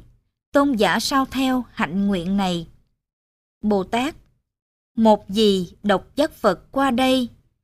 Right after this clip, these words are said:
chốc lát trong am đã giải bày, mọi việc giảng lai, danh tiếng hiệu,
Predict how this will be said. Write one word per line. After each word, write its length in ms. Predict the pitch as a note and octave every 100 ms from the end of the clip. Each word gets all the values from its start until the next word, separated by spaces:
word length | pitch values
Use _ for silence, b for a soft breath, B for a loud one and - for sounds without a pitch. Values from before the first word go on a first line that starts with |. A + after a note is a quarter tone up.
| _ _ -
chốc 180 | E4+ D4+
lát 280 | D4 F4+
trong 200 | - C4+
am 400 | B3+ B3 B3+ B3+ A#3
đã 240 | G3 F#3+ G3
giải 340 | G#3 F#3 A#3
bày, 440 | G#3+ G#3 F#3 F3 E3+ _ _ _ -
mọi 220 | G#3+ G3
việc 220 | G3 G3 -
giảng 260 | G3 F#3
lai, 380 | C4+ C4+ C4+ C4 - _
danh 300 | G#3 A#3+ B3
tiếng 320 | A3+ A#3+ A#3+ D#4+
hiệu, 400 | A3+ F3 E3+